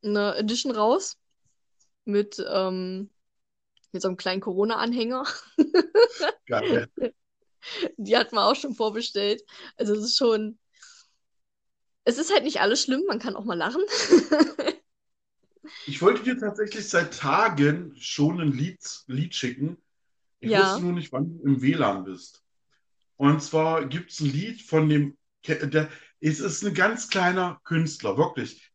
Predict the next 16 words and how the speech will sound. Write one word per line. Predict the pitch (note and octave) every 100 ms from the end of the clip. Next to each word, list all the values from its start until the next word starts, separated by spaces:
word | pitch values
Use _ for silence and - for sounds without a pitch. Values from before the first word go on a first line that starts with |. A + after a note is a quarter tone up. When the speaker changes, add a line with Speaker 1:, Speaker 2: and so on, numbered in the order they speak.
| -
Speaker 2:
Der | B2+
hat | E3+
auf | F3 D#3 D#3+
YouTube | A#3 - A3
nur | F3+ E3+ E3+
achtundneunzig | A#3 - B3 G#3 F3+ F#3 F#3+ F#3+ -
Follower. | - C#3+ C3 G2+ F2+ F2 _ _ - - _
Speaker 1:
Ja. | - G#3+ G3 G3
Speaker 2:
Jetzt | E3+ C#3+
sind's | F3 C#3+
neunundneunzig, | D3+ E3 A3+ G#3+ G#3 G#3 - -
weil | C#3+
ich | D3
ihm | F3+ -
auch | E3 -
folge. | - G#3+ A3 B3 B3+